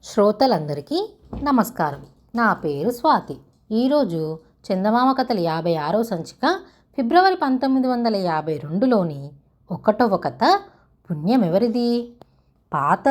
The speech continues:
రోజుల రాజు ఒక్కడు జాతికంతకు ఖ్యాతి తేగల దేవలం కట్టించవలెనని పూనుకున్నాడు.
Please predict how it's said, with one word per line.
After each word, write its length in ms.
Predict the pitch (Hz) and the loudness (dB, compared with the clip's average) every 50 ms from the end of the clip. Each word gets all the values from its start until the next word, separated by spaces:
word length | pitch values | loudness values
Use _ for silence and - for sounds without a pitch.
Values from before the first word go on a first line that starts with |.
| 277 | 4
రోజుల 520 | 269 277 269 262 254 247 233 247 240 226 220 | 4 4 4 4 4 2 2 0 0 2 2
రాజు 500 | 202 170 160 147 151 170 202 208 220 226 | 2 2 2 2 2 2 2 2 2 0
ఒక్కడు 640 | 220 196 190 180 170 - - - - 160 160 202 247 | 0 0 0 -2 -2 -4 -10 -6 -4 -2 0 -2 -2
జాతికంతకు 1120 | 202 - - 147 143 165 220 226 - 269 254 262 254 240 233 233 226 - 226 226 190 160 | -4 -6 -8 -6 -4 -2 -2 -2 -2 -2 0 4 4 4 4 2 0 0 -2 -2 -2 -6
ఖ్యాతి 540 | - - - 151 143 147 180 202 - 240 | -8 -8 -8 -4 -2 -2 -2 -2 -4 -8
తేగల 680 | 226 - 214 190 185 185 180 160 170 170 180 233 311 339 339 - - - _ _ _ _ _ - | -8 -6 -6 -4 -4 -4 -4 -4 -4 -2 0 0 0 0 -2 -10 -20 -20 _ _ _ _ _ -12
దేవలం 720 | 151 160 156 151 160 175 180 233 233 233 254 277 330 359 349 - | -6 -6 -4 -4 -2 2 4 4 6 6 4 4 2 0 0 0
కట్టించవలెనని 1120 | 320 294 277 - - - 214 208 269 302 - 302 285 262 247 233 214 208 190 190 180 208 285 | 0 0 0 -2 -6 -4 -2 -2 -2 -2 0 0 2 4 4 4 2 2 -2 -2 -4 -4 -4
పూనుకున్నాడు. 1300 | 302 - - 165 143 147 175 202 240 254 254 - 247 240 233 226 220 214 214 202 196 190 190 180 170 175 | -6 -8 -12 -14 -12 -8 -4 -2 -2 -2 -2 -4 -4 -2 -2 -2 -2 -2 -2 -2 -2 0 0 -2 -2 -4